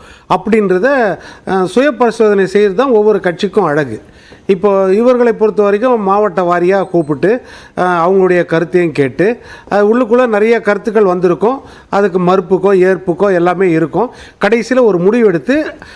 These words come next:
இன்னும் காலம் இருக்கிறது. என்னன்னா, இருபத்தி ஓரு மாசம் இருக்குது. அப்படி பார்த்தா தொண்ணூத்தி மூணு வாரம் இருக்குது, அறுநூத்தி ஐம்பது நாட்கள் இருக்கிறது. அதனால, அஹ், இது ரொம்ப ஏர்லி தான் நம்ம.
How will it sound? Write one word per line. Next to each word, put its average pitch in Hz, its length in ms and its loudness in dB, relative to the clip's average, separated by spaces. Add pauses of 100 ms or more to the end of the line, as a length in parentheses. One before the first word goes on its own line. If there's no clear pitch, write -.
(220)
இன்னும் 269 460 2
காலம் 277 400 0
இருக்கிறது. 131 480 -2
என்னன்னா, 185 400 0
இருபத்தி 220 400 2
ஓரு 196 180 2
மாசம் 226 340 0
இருக்குது. 165 300 -4 (580)
அப்படி 170 180 2
பார்த்தா 208 340 0 (400)
தொண்ணூத்தி 226 400 0
மூணு 208 220 2
வாரம் 208 380 0
இருக்குது, 151 180 -4 (640)
அறுநூத்தி 220 440 0
ஐம்பது 208 360 2
நாட்கள் 208 380 0
இருக்கிறது. 151 440 -2 (520)
அதனால, 214 580 -2 (340)
அஹ், 165 200 0
இது 208 540 2
ரொம்ப 254 280 2
ஏர்லி 226 340 2
தான் 190 180 0
நம்ம. 147 300 -4